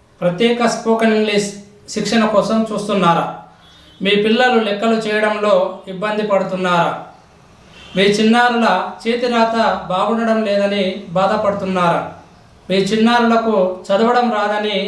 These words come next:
మీకు అనిపిస్తుందా? మీ చిన్నారుల చ-, చదువు సంధ్యలపైన మీకు బెంగగా ఉందా? మీ చిన్నారులకు పెన్సిల్ డ్రాయింగ్ నేర్పించాలనుకుంటున్నారా?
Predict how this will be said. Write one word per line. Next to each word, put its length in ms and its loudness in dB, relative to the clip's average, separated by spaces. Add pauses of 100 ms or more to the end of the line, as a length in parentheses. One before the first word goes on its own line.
(400)
మీకు 240 -2
అనిపిస్తుందా? 680 0 (680)
మీ 60 -2
చిన్నారుల 680 2 (440)
చ-, 280 -6 (640)
చదువు 320 4
సంధ్యలపైన 1000 2
మీకు 160 -8
బెంగగా 520 2
ఉందా? 440 0 (380)
మీ 80 -6
చిన్నారులకు 800 0 (340)
పెన్సిల్ 400 -2
డ్రాయింగ్ 600 0
నేర్పించాలనుకుంటున్నారా? 1400 0